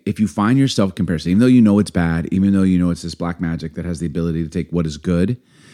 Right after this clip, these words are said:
and make it bad when there's nothing bad. You just compared and all of a sudden you had good and now you're bad. You got a raise. Oh my God.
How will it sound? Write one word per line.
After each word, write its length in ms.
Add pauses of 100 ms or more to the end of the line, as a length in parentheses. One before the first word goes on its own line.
(260)
and 120
make 180
it 120
bad 360 (160)
when 160
there's 200
nothing 440
bad. 320 (300)
You 160
just 180
compared 400
and 100
all 40
of 80
a 20
sudden 180
you 60
had 160
good 200
and 60
now 100
you're 120
bad. 260
You 80
got 200
a 40
raise. 460 (180)
Oh 140
my 160
God. 240